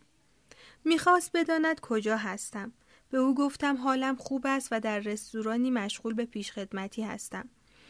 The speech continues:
دعوتم کرد تا به دیدنش بروم، اما احساس می‌کردم زخمی که به آنها زده بودم هنوز تازه بود و باید به آن کمی زمان داد. «نمی‌خوای بدونی چه بلایی سر گئونسو اومد؟ نمی‌خوام چیزی راجع بهش بدونم.»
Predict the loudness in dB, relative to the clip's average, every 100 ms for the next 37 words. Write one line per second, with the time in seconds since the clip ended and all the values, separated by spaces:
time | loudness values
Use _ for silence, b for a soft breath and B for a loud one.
0 | b b 4 8 10 8 6 4 4 4
1 | 4 2 4 2 0 0 0 -2 -4 -4
2 | -4 -4 -4 -8 -10 -2 4 4 4 4
3 | 0 -2 -4 -2 -4 -4 -4 0 0 0
4 | -2 -2 -4 -2 -4 -2 -4 -4 -4 -4
5 | -4 -4 -4 -2 -2 -2 B B B 2
6 | 4 4 2 -2 0 0 0 -2 -6 -4
7 | -2 0 0 0 -2 -2 -2 -2 -2 -4
8 | -2 -2 -2 -4 -4 -6 -8 -12 -16 _
9 | b b b b b b _ 4 6 6
10 | 4 2 2 2 2 0 2 2 0 0
11 | 0 0 2 2 0 0 0 2 0 0
12 | -2 -6 _ _ _ _ _ _ _ _
13 | _ 0 4 4 4 2 -2 -4 -2 0
14 | 0 -2 -4 -4 -6 -6 -6 -4 -4 -4
15 | -6